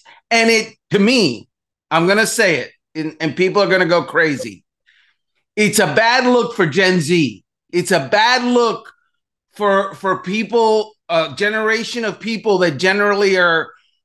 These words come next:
uh, you know, the whole narrative is they're all about themselves and they're soft and they're coddled and they don't, you know, they're not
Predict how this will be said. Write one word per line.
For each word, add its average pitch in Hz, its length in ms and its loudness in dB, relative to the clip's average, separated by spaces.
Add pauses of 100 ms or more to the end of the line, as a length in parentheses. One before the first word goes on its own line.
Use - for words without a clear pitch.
(140)
uh, 165 360 2
you 190 120 -6
know, 185 180 0
the 170 140 0
whole 214 680 0 (160)
narrative 196 640 0
is 185 360 0
they're 175 180 -2
all 202 220 2
about 202 360 0
themselves 196 720 0
and 156 140 -6
they're 147 160 -4
soft 185 800 0 (400)
and 175 240 -4
they're 160 300 0
coddled 202 800 -2 (340)
and 170 260 0
they 170 120 2
don't, 202 380 2 (120)
you 214 120 -4
know, 180 200 0
they're 180 140 -2
not 196 260 0